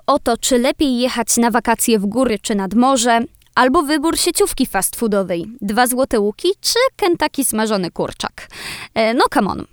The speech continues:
pokłócimy się jeszcze nie jeden raz przez ten program. A teraz pokłócimy, znielubimy i wywołamy wojnę domową, rozbijając się o temat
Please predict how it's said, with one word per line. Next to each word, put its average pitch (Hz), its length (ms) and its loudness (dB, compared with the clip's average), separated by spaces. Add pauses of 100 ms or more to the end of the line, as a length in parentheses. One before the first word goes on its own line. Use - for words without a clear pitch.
(120)
pokłócimy 349 580 2
się 247 140 0
jeszcze 233 340 0
nie 233 180 2
jeden 220 300 2
raz 196 340 0
przez - 260 -8
ten 180 180 -4
program. 190 560 -4 (380)
A 208 140 2
teraz - 540 -2 (140)
pokłócimy, 220 680 0 (280)
znielubimy 220 880 2 (100)
i 311 120 2
wywołamy 349 640 2
wojnę 311 380 2
domową, 262 500 2 (240)
rozbijając 311 920 2
się 277 140 0
o 240 80 0
temat 269 320 2